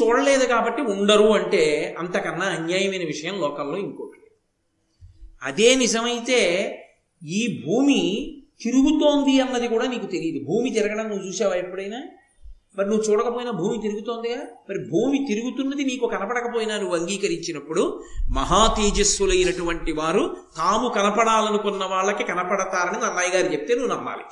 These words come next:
నేను నమ్మానంటే నీ మూర్ఖత్వం, దానికి పరిష్కారం లేదు. కాబట్టి వాళ్ళు శాఖ నివార భక్షులు,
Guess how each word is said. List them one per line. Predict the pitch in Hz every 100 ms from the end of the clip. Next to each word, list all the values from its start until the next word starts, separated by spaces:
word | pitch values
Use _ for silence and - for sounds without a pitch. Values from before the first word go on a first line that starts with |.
| -
నేను | 208 240 208
నమ్మానంటే | 208 247 233 285
నీ | 294
మూర్ఖత్వం, | 185 - 117 - - _ _ _ _ _ - -
దానికి | 254 269
పరిష్కారం | 202 175 - 165 190
లేదు. | 185 - - - - - - - - - -
కాబట్టి | 170 160 - 208 349 - - - _ _ _ - - _ _ _
వాళ్ళు | 160 165 180 151 196
శాఖ | - 160 165 190
నివార | 208 170 175 185 180 180 165
భక్షులు, | 160 156 143 - 147 147 202 -